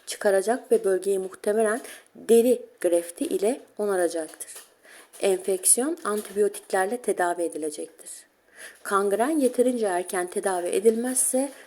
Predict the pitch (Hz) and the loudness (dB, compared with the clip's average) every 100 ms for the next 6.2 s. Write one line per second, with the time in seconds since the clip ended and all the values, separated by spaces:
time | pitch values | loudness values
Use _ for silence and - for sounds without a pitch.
0 | _ - - 226 214 - - - 208 208 | _ -6 0 0 0 -4 -10 -8 -6 -6
1 | - 208 196 - 196 170 160 160 175 - | -8 -8 -6 -6 -6 -4 -6 -8 -16 -18
2 | - _ _ _ _ - - - - 202 | -20 _ _ _ _ -16 -16 -16 2 4
3 | 226 - 262 349 392 285 254 247 254 302 | 4 4 4 4 0 0 0 2 4 4
4 | 269 233 233 233 233 - - 220 226 226 | 4 4 4 0 -4 -4 4 4 4 2
5 | 233 - 233 - 208 214 240 294 - - | 0 0 -2 0 0 0 0 -2 -6 -4
6 | 277 | -4